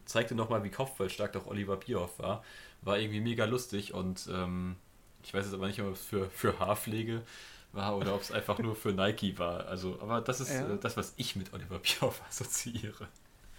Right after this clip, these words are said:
Speaker 2: Ansonsten assoziiere ich gar nicht so viel mit dem Rollkragenpullover, ja. Da hab ich irgendwie, das hab ich so im Kopf.
Speaker 1: Ja,
Speaker 2: Aber
Speaker 1: das,
Speaker 2: ansonsten?
Speaker 1: das kann ja der ganze, äh, D F B ganz gut mit Rollkragen.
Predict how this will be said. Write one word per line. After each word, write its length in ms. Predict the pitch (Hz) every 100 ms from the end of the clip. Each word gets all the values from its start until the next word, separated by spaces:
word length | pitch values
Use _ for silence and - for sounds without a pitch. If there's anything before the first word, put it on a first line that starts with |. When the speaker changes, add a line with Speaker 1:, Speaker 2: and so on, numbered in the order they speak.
| - -
Speaker 2:
Ansonsten 800 | - 123 117 127 170 - 214 220 220 - - - - - - - -
assoziiere 480 | - 123 127 - 143
ich 160 | 160 139
gar 140 | 123
nicht 140 | 123 -
so 80 | 123
viel 220 | - 285
mit 160 | 135
dem 180 | 113 107
Rollkragenpullover, 920 | 104 156 180 123 113 117 113 110 110 113
ja. 280 | 120 107 - - -
Da 380 | 151 202 - -
hab 160 | 165
ich 120 | 165 -
irgendwie, 240 | 143 139
das 200 | 147 143
hab 100 | 165
ich 80 | 143
so 60 | 131
im 120 | 120
Kopf. 180 | 185 208 - -
Speaker 1:
Ja, 60 | -
Speaker 2:
Aber 120 | -
Speaker 1:
das, 80 | 117
Speaker 2:
ansonsten? 560 | 110 107 - - 220 - -
Speaker 1:
das 160 | 90 -
kann 120 | 98
ja 80 | 98
der 120 | 92 92
ganze, 300 | 95 - -
äh, 440 | - - 95 87 82
D 80 | -
F 140 | 92 -
B 180 | 104
ganz 240 | 92 87 -
gut 240 | 110 101
mit 160 | 92 -
Rollkragen. 480 | - - - -